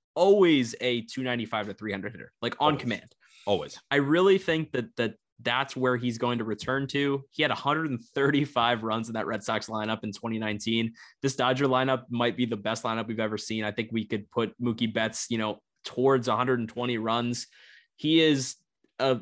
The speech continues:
Speaker 1: a great selection where he's being valued, because usually in other years,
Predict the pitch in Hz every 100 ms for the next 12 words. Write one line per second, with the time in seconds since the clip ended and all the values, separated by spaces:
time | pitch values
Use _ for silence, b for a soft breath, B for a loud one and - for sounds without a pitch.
0 | - 131 123 120 147 170 170 - 131 120
1 | - 120 113 107 110 104 110 104 107 110
2 | 104 104 110 104 113 147 135 147 131 127
3 | 123 113 113 113 110